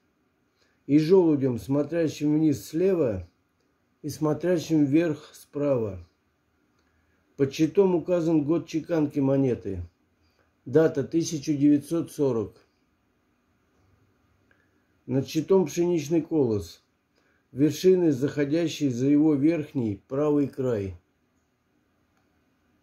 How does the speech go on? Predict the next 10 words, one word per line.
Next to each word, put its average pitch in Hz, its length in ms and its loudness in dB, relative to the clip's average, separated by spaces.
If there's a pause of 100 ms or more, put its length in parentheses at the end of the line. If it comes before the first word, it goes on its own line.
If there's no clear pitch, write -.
(2000)
На 151 260 0
аверсе 180 420 0
в 147 80 -8
центре 185 500 0
изображён 143 720 -2
герб 160 340 -2
С 156 220 -4
С 160 240 -4
С 156 160 -6
Р 113 320 0